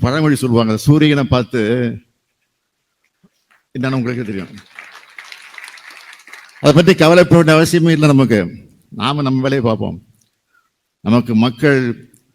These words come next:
நம்மை நம்பி, நம்ம இடத்துல நாம் தந்த வாக்குறுதிகளை, உறுதிமொழிகளை நம்பி நம்ம இடத்துல ஆட்சி ஒப்படைச்சிருக்கிறாங்க. ஆக அந்த உறுதிமொழிகளை எல்லாம் படிப்படியாக நிறைவேற்றி கொண்டிருக்கிறோம்.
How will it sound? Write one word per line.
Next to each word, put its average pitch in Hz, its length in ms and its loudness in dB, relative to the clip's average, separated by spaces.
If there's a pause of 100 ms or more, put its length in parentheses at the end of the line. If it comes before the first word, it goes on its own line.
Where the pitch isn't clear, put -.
(160)
நம்மை 110 280 -4
நம்பி, 131 260 -4
நம்ம 120 160 0
இடத்துல 117 240 -2 (540)
நாம் 104 200 -2
தந்த 127 220 2 (120)
வாக்குறுதிகளை, 107 640 0 (240)
உறுதிமொழிகளை 117 720 0 (280)
நம்பி 120 300 0 (1080)
நம்ம 113 180 -4
இடத்துல 110 240 -6
ஆட்சி 120 200 -4
ஒப்படைச்சிருக்கிறாங்க. 101 680 -2 (1300)
ஆக 127 160 2
அந்த 113 160 2
உறுதிமொழிகளை 127 520 2
எல்லாம் 135 320 -4
படிப்படியாக 117 540 -4
நிறைவேற்றி 113 380 -4
கொண்டிருக்கிறோம். 101 560 -6